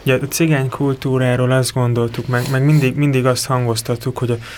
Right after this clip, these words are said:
cigányság között nincsenek hajléktalanok, mert hogy a közösség összetart, befogad, mindig jut egy szelet kenyér, vagy egy, vagy egy, vagy egy bodag, vagy, vagy, tehát, hogy, vagy egy kályhához oda lehet ülni, hogy, hogy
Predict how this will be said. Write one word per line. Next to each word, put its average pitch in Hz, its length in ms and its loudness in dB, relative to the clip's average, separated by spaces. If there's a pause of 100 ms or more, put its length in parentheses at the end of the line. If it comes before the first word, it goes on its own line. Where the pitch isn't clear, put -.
cigányság 127 560 0
között 120 300 -4
nincsenek 117 540 0
hajléktalanok, 110 760 -2
mert 120 140 0
hogy 120 120 -2
a 123 60 0
közösség 123 640 0 (260)
összetart, 123 680 0
befogad, 123 520 0
mindig 139 340 0
jut 131 180 0
egy 123 100 0
szelet 117 440 -2
kenyér, 123 500 0 (400)
vagy 117 120 0
egy, 117 120 0 (120)
vagy 120 140 -4
egy, 117 140 0
vagy 120 200 -2
egy 110 100 -2 (100)
bodag, 127 460 2
vagy, 113 200 -4
vagy, 135 160 -4
tehát, 131 180 -4
hogy, 151 140 -2 (220)
vagy 127 200 -2
egy 120 120 -4
kályhához 127 400 0
oda 131 180 0
lehet 113 280 0
ülni, 143 320 2 (300)
hogy, 131 320 -2
hogy 139 200 -4